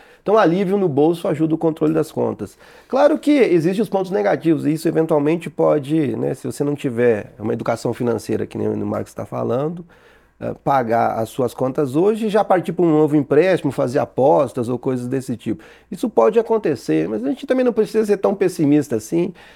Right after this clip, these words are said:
Eu acho que eventualmente tá no campo teórico, mas, né, quem tá com a corda no pescoço, eventualmente revê as suas posições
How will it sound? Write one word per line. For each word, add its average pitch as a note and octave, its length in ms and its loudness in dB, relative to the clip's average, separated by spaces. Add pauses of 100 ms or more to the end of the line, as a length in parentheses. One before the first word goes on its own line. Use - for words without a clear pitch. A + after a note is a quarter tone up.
(120)
Eu E3+ 120 2
acho D#3+ 120 4
que - 60 0
eventualmente C#3+ 460 2
tá D3+ 100 0
no C3+ 100 0
campo C3 280 -2
teórico, G3 600 2
mas, E3 320 -2
né, E3 140 -4
quem E3+ 220 -2
tá D#3+ 160 -2
com D#3+ 80 -2
a D3+ 40 -4
corda C#3 240 -2
no C3+ 80 -2
pescoço, C#3+ 840 -4
eventualmente C#3+ 640 -2
revê C#3+ 480 0
as B2 80 -2
suas A#2 180 -8
posições A#2+ 800 -4